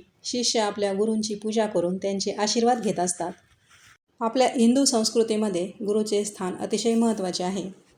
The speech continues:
गुरु या शब्दाचा अर्थ कसा होतो बघा, गो म्हणजे अंधकार आणि रु म्हणजे प्रकाश. गुरु म्हणजे अज्ञानाचा अंधकार दूर करून ज्ञानाचा प्रकाश देणारे गुरु.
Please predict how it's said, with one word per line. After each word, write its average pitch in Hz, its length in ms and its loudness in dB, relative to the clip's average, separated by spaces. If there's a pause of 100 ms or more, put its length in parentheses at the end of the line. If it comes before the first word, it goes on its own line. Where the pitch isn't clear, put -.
(600)
गुरु 294 240 4
या 269 160 4
शब्दाचा 233 500 2
अर्थ 240 200 -2
कसा 233 360 0
होतो 233 260 2
बघा, 196 240 0 (1000)
गो 254 180 8
म्हणजे 240 300 6
अंधकार 202 640 4 (640)
आणि 226 400 2
रु 262 180 6
म्हणजे 247 360 6
प्रकाश. 190 640 -2 (480)
गुरु 269 240 2
म्हणजे 214 340 -4
अज्ञानाचा 220 720 -4
अंधकार 226 560 0
दूर 233 200 -2
करून 226 320 -2 (540)
ज्ञानाचा 233 560 2
प्रकाश 233 400 2
देणारे 202 380 2
गुरु. 185 280 0